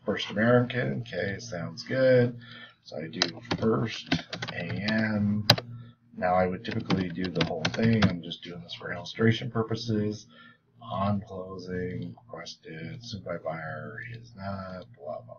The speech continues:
blah. Right, and then I'm gonna list all the addendums. Okay. I didn't look to see if I needed the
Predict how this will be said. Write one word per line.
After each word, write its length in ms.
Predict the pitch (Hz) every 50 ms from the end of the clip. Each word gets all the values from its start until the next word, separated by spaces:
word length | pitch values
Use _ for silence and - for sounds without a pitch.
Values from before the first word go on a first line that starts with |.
| _ -
blah. 480 | 90 98 98 98 95 95 92 92 - - - 117 117 120 117 120 117 120 - - - _ _ _ _ _ _ _ - - - - - - - - - - - - _ _ _ - - - -
Right, 360 | 87 90 90 95 95 - - -
and 120 | - 90 92
then 120 | 90 90
I'm 120 | 92 90 90
gonna 200 | 90 92 90 90
list 340 | 90 90 92 90 - - -
all 200 | 87 87 87 87
the 80 | 90
addendums. 840 | 87 87 82 78 82 85 85 85 - 87 85 85 85 85 82 - - - - - - - - - - - _ _ _ _ _ _ _ - _ - - - - - - - - _ _ _ _ _ _ _ _ _ _ -
Okay. 460 | - - 85 87 87 87 - - - - - - - _ _ _ _ _ _ _ _ _ _ _ _ - - - - - - - - _ _ _ _ _ _ _ _ _ - - - - - - - 120 120 - - - - - _ _ _ _ _ _ _ _ _ _ - - _ - - - - - - - - _ _ _ - - _ _ _ - - - 120 117 117 - - -
I 120 | - -
didn't 260 | - - - - -
look 100 | - - - _
to 100 | - -
see 160 | - - -
if 60 | -
I 140 | - - - -
needed 260 | - - - - - -
the 80 | -